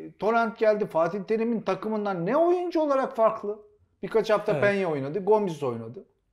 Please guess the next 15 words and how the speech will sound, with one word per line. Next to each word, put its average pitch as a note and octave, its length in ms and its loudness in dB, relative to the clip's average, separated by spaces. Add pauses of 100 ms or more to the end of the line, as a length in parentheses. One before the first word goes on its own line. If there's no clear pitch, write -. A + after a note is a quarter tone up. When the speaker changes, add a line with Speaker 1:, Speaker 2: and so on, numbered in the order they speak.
(160)
Speaker 1:
E, E3+ 60 -4
Gomis F#3 400 0
de G3 60 4
eski F3+ 260 -2
Fatih F3 280 2
Hoca'nın B2 300 -4
öğrencisi. G#2+ 300 -14 (360)
Ne A3 180 2
de D#4 100 4
bir C#4 140 -2
takımda C#4+ 380 2
bir C4 60 -4
şablon A3+ 480 0
değişti. C3+ 300 -4
Yani D3+ 240 -2